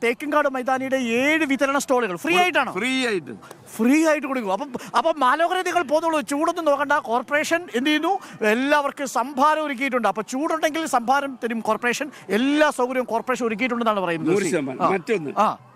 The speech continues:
Speaker 2: ഭക്ഷണം.
Speaker 1: ആ.
Speaker 2: ഞങ്ങൾ, എൻ്റെ ഒരു കൺസെപ്റ്റ്,
Speaker 1: ആ.
Speaker 2: ഒരാളും തൃശ്ശൂരിൽ വന്ന പട്ടിണി കിടക്കരുത്.
Speaker 1: ആ.
Speaker 2: അതിനുവേണ്ടി ഞാനൊരു മന്ന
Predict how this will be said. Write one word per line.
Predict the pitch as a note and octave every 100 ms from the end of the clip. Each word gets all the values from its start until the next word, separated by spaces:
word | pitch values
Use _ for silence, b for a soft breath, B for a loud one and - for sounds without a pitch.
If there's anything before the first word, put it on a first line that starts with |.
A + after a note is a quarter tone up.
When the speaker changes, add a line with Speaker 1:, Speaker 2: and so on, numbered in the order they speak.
| A#2+
Speaker 2:
ഭക്ഷണം. | D3+ - F#3 C3+ -
Speaker 1:
ആ. | F3+ - - A#2+
Speaker 2:
ഞങ്ങൾ, | D#3+ E3
എൻ്റെ | F3 G3
ഒരു | F3
കൺസെപ്റ്റ്, | D#3+ C3+ D3+ A#2+ A2+ F3
Speaker 1:
ആ. | D#3+ - - - -
Speaker 2:
ഒരാളും | G3 F#3+ D#3+ E3 E3
തൃശ്ശൂരിൽ | C#3+ C3 D3+ D#3 C#3
വന്ന | C#3+ A#2
പട്ടിണി | A#2+ A2+ C3
കിടക്കരുത്. | C3+ A2 G#2+ G2 F#3+
Speaker 1:
ആ. | B2+ - B B
Speaker 2:
അതിനുവേണ്ടി | E3 G3 G3 F#3 F3+
ഞാനൊരു | E3+ D#3+ C#3+
മന്ന | D#3 E3